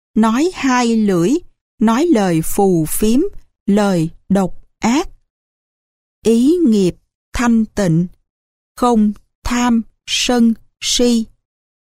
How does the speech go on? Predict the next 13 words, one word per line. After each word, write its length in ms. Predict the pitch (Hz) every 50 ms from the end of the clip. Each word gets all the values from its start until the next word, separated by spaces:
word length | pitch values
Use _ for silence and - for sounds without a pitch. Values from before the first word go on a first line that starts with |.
| _ _ _ _ _ _ _
Mạng 360 | 214 214 214 202 180 170 180 196
sống 360 | - - 240 220 226 262 349 381 - - -
thanh 320 | - 294 285 277 277 269
tịnh, 460 | 269 - - 220 202 180 165 175 190 190 - _ _ _ _ _ _ _ _ _ _ _ _
không 340 | - - 247 233 220 214 202
tự 280 | - 208 185 170 175 185
nuôi 320 | 202 226 247 262 254 240 240
sống 360 | - - - 233 233 262 349 392 - - - _ _ -
bằng 440 | 196 214 214 214 208 196 196 196 196
những 440 | 196 196 185 196 240 320 359 285 208
nghề 220 | 208 202 190 180
nghiệp 280 | 180 180 185 175 170 165 - _ _ _ _ _
ác 260 | - 240 294 349 -